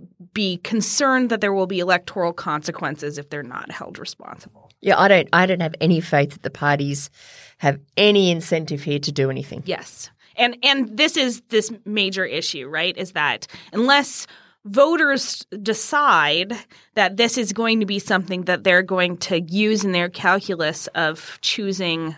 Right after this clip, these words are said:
Speaker 1: who to vote for, then this is not going to be something that the parties have any incentive to engage in fundamental action on, unfortunately. And my view of sort of structured,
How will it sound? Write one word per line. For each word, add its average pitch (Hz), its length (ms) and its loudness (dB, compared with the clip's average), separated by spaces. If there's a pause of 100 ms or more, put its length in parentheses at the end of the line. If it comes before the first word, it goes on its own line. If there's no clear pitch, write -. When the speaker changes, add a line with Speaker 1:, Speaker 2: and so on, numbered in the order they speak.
Speaker 1:
who 185 140 -2
to 165 80 -4
vote 247 360 0
for, 165 480 2 (360)
then 185 440 4 (200)
this 208 180 6
is 196 160 4
not 190 460 4
going 180 440 2
to 180 160 -6
be 202 340 0
something 165 540 0
that 160 220 -2
the 180 80 -2
parties 165 500 2
have 165 240 0
any 196 260 -2
incentive 196 580 2
to 190 120 -6
engage 180 420 -2
in 180 120 -4
fundamental 170 580 -4
action 127 520 -10
on, 90 320 -12 (880)
unfortunately. 139 800 -12
And 247 440 2 (200)
my 262 300 4
view 214 380 0
of 190 200 -2
sort 185 180 -6
of - 260 -12 (360)
structured, 208 1040 0